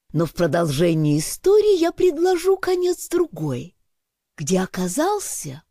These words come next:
он живой, благодаря кристальной карме.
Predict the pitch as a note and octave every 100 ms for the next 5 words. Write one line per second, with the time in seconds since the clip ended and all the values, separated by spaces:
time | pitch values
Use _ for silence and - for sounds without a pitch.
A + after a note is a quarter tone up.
0 | _ - B3 A#3+ G#3+ C4 A3 G#3+ F#3 A#2+
1 | C3 _ _ - D3+ D#3 E3+ F3 G#3+ A3
2 | - F3+ - G3+ F#3+ G3 G#3+ - - -
3 | - - -